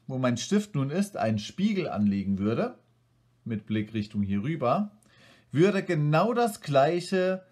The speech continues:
was ich hier habe, auf der anderen Seite drüben sein. Das nennt man eine Symmetrieachse. Diese Symmetrieachse wird eingezeichnet als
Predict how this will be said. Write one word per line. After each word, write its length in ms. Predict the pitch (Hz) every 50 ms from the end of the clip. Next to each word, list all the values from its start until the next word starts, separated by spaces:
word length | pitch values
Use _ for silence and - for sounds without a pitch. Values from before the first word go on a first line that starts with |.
| _ _
was 220 | - 120 120 - -
ich 140 | 110 101 -
hier 320 | - - 147 151 170 160
habe, 260 | 160 156 156 - -
auf 160 | 180 214 220
der 180 | 220 226 196 -
anderen 380 | - 151 135 135 123 131 139 123
Seite 460 | 107 107 98 104 107 104 - 107 -
drüben 400 | - - - 117 113 104 104 101
sein. 360 | - 101 78 64 - - - - _ _ _ _ _ _ _ _ _ _ _ - _ _ _
Das 400 | - 127 160 220 208 - - - _ _ _ -
nennt 320 | 120 120 123 139 151 -
man 180 | 160 160 165 160
eine 380 | - - 110 117 123 135 139
Symmetrieachse. 1000 | - - 110 107 127 131 123 - - 107 120 - - - - - - - - - - _ _ _ _ _ _ _ _ _ _ _ _ _ _ _ _ _ _ _ _ _ _ _
Diese 240 | 180 220 226 220 196
Symmetrieachse 920 | 165 175 165 160 151 - 139 156 170 - - 170 - - - - 185 156
wird 140 | 139 123
eingezeichnet 920 | - - - 117 127 147 156 160 156 - 180 170 175 180 180 - 196 196 196
als 640 | - - - 113 127 170 214 233 - - - - -